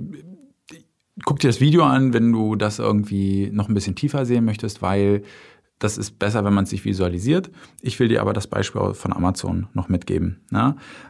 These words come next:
Amazon, wie, wie, wie macht das Amazon? Amazon sagt halt, okay, wir bieten,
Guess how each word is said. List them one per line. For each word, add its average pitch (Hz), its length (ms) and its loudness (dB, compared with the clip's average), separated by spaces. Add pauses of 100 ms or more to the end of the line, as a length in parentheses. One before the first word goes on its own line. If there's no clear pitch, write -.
Amazon, 147 600 2
wie, 123 320 -2
wie, 120 280 2
wie 113 120 2
macht 123 180 2
das 135 100 -4
Amazon? 135 460 0
Amazon 123 400 0
sagt 107 200 -4
halt, 113 180 -2
okay, 127 360 0 (600)
wir 123 200 2
bieten, 110 680 4